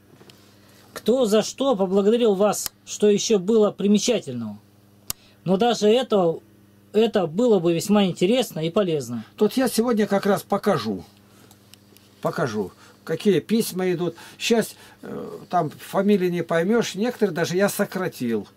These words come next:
Speaker 2: Может быть, я не спросил их, они желают, нет, личную переписку выставить. Ну, ну, если выставил, она уже не личная. По крайней мере, администрация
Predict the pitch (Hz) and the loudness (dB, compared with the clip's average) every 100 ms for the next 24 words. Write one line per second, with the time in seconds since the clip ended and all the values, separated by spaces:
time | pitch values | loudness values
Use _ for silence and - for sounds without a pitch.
0 | _ - - - _ - - 175 151 151 | _ -20 -20 -20 _ -14 -8 -6 -4 -4
1 | 185 175 165 - 190 - 262 233 185 170 | -4 -4 -6 -6 -8 -4 0 0 0 -4
2 | 165 151 185 180 156 151 226 214 190 185 | -4 -2 -2 0 0 0 0 0 -2 -6
3 | - 175 175 170 180 233 - 190 170 226 | -6 -6 -6 -6 -2 -2 -2 -2 0 0
4 | - 160 - - - 247 214 - - 226 | 0 -4 -6 -14 -4 0 0 -2 -8 0
5 | 294 240 285 294 240 240 226 247 220 220 | 0 0 0 0 0 2 4 2 0 2
6 | 240 208 156 120 135 143 185 226 233 214 | 4 4 4 0 -2 0 0 0 2 4
7 | 208 190 202 202 - 226 214 202 170 | 4 4 2 0 2 0 0 0 0